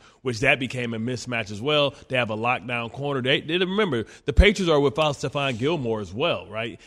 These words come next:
You know, we know he's gonna be out for the first six weeks, so who, who do you match up? So if you don't have a lockdown corner that can dictate coverage for you, then now you have to try and double everybody. You just run out of people after a certain po-, point of time. Do you take Gronk away?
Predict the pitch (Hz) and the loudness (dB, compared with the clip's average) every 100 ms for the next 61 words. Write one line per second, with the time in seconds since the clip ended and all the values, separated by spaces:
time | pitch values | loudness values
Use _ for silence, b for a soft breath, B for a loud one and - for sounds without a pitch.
0 | b 135 123 127 135 135 135 135 123 127 | b -4 0 2 4 4 2 0 0 0
1 | 120 - - 135 123 139 120 139 196 - | 0 -4 -2 -2 -2 -4 -4 0 0 0
2 | 143 127 b b b _ 185 226 170 196 | -4 -4 b b b _ 4 6 6 6
3 | 202 180 175 - 202 - - 151 131 202 | 4 6 4 6 4 2 2 2 2 2
4 | 190 170 160 143 120 127 147 127 139 131 | 4 6 6 6 6 6 4 2 -2 -2
5 | 123 104 - 180 175 127 123 117 107 139 | -4 -8 -4 0 2 2 0 0 -2 -4
6 | - 131 - 156 170 131 117 107 110 b | -2 -6 0 2 2 0 -6 -4 -6 b
7 | b b 139 131 139 180 156 139 135 135 | b b -2 2 4 4 2 0 0 -2
8 | 139 143 131 127 123 117 104 156 175 131 | -2 0 2 2 0 -2 2 4 6 4
9 | 117 110 110 113 139 202 120 135 147 135 | 2 0 0 0 0 0 0 0 2 0
10 | 131 202 220 123 113 107 117 - 139 123 | 0 -2 -2 -2 -2 -2 -6 -4 -6 -6
11 | 110 131 - 143 123 131 185 98 B B | -8 -12 -8 -6 -4 -2 -2 -4 B B
12 | - 135 165 156 117 135 160 175 165 175 | 0 2 4 2 4 4 4 4 4 4
13 | 208 | 2